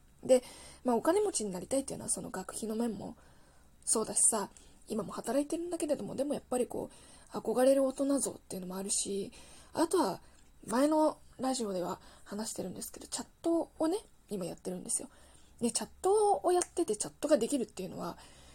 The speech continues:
このコロナ禍において時給が二三千円っていうのは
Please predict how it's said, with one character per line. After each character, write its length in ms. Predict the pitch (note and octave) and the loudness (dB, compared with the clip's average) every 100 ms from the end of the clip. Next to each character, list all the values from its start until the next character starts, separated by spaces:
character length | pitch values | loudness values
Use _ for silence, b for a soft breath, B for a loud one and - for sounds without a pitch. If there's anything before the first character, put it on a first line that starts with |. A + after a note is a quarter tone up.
| B - | B -14
こ 160 | - B3+ | -2 4
の 280 | C#4+ D4+ - B B - | 6 4 0 B B -6
コ 200 | - C4 | 4 6
ロ 100 | D#4+ | 6
ナ 140 | F#4 | 4
禍 100 | C4 | 0
に 100 | G#3 | -2
お 100 | F#3+ | -4
い 60 | F#3 | -6
て 220 | - - - B B - | -8 -10 -12 B B -6
時 140 | - | -2
給 180 | - C#4+ | 2 4
が 100 | C#4+ | 4
二 140 | G#3 | 2
三 220 | F#3 C#4 C4+ | 0 0 2
千 160 | C#4 | 4
円 100 | C4 | 2
っ 40 | C4 | 0
て 100 | B3+ | -2
い 40 | |
う 40 | |
の 80 | G3 | -2
は 120 | - | -6